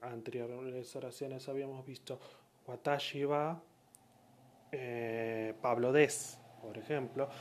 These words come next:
para definir que yo soy Pablo. Bueno, en este caso podemos reemplazar el watashi por estos pronombres que nos permitirán, después al hacer esa oración,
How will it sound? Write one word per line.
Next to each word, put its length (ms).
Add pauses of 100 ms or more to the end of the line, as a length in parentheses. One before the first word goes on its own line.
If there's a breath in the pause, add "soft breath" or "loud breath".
(220 loud breath)
para 180
definir 480
que 280 (340 loud breath)
yo 200
soy 220
Pablo. 420 (720)
Bueno, 380
en 140
este 160
caso 320
podemos 440
reemplazar 440
el 100
watashi 720 (380 loud breath)
por 240
estos 300
pronombres 560
que 140
nos 140
permitirán, 800 (960)
después 420
al 220
hacer 400
esa 200
oración, 380